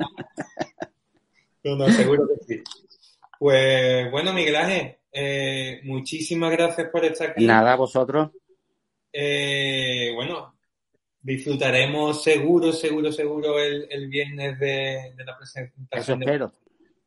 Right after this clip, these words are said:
Speaker 1: Hay
Speaker 2: Eso espero.
Speaker 1: entusiasmo y yo creo que de aquí al viernes esto va a ir, va a ir a más.
Speaker 2: Mm.
Speaker 1: Y, y bueno, esperemos que sea e-, ese cartel que dentro de unos años lo recordemos con, con cariño y,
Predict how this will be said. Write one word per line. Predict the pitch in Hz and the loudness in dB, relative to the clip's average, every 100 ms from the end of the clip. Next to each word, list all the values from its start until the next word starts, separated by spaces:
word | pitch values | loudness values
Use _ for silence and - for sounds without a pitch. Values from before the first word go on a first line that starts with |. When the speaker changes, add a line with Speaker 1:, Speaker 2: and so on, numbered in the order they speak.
| _ _ _ _ _ _ | _ _ _ _ _ _
Speaker 1:
Hay | 120 135 | -2 0
Speaker 2:
Eso | 139 | -2
espero. | 139 139 135 | 2 2 2
Speaker 1:
entusiasmo | 143 151 175 180 - | 0 -2 -4 -10 -8
y | 143 135 | -6 -4
yo | 135 | -2
creo | 139 131 | -2 0
que | 131 | 0
de | 123 117 | 2 0
aquí | - | 0
al | 135 135 | 0 0
viernes | 143 151 160 160 151 | -2 -2 -4 -6 -4
esto | 143 - 139 | -4 -4 -2
va | 135 | 0
a | |
ir, | 139 139 135 135 _ | 2 0 -4 -8 _
va | 127 | -8
a | 127 | -6
ir | 127 | -6
a | |
más. | 131 185 - _ _ _ _ _ _ | -6 -8 -12 _ _ _ _ _ _
Speaker 2:
Mm. | 143 139 - _ _ _ _ - | -4 -4 -8 _ _ _ _ -8
Speaker 1:
Y, | 131 123 120 117 113 | -4 -2 -2 -4 -4
y | |
bueno, | 110 107 185 | -4 -2 -2
esperemos | 160 - 117 110 113 | -2 -2 -4 -4 -4
que | 139 | -6
sea | - 147 147 139 135 131 | -2 0 2 2 2 0
e-, | 131 | -2
ese | 139 135 147 | -4 -2 2
cartel | 147 147 170 165 | 2 6 4 6
que | 170 | 4
dentro | 175 175 | 4 0
de | 185 | 0
unos | 190 190 180 | 0 0 0
años | 190 185 185 | 0 -2 0
lo | 185 | 2
recordemos | 180 170 170 170 170 160 - | 2 2 0 0 -4 -6 4
con, | 170 170 165 160 | 6 6 4 -2
con | 160 160 | -4 -4
cariño | 156 156 175 165 151 151 | -2 0 0 -2 -4 -4
y, | 151 151 151 147 | -4 -4 -4 -8